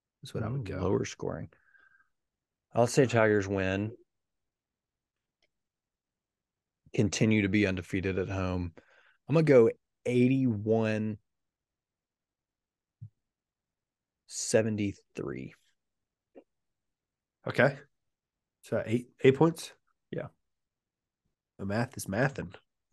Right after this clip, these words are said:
Speaker 2: Um, all right. From a, we talked about net already. KenPom, we're sitting, so from a tournament perspective, where are we looking right now?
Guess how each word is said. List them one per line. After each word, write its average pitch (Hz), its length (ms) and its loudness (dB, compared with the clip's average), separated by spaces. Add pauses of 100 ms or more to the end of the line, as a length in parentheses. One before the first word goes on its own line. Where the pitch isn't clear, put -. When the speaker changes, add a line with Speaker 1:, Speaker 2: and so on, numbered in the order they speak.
(2500)
Speaker 2:
Um, 113 480 6
all 131 80 6
right. 123 260 4
From 120 260 4
a, 113 840 2
we 117 120 0
talked 123 260 4
about 123 200 6
net 107 280 0
already. 101 580 2
KenPom, 120 520 4
we're 110 180 2
sitting, 107 720 0
so - 140 -2
from 101 200 0
a 95 40 -4
tournament 107 420 0
perspective, 95 640 0
where 95 120 -2
are - 20 -2
we 95 140 0
looking 92 260 -2
right 95 180 -4
now? 95 220 -4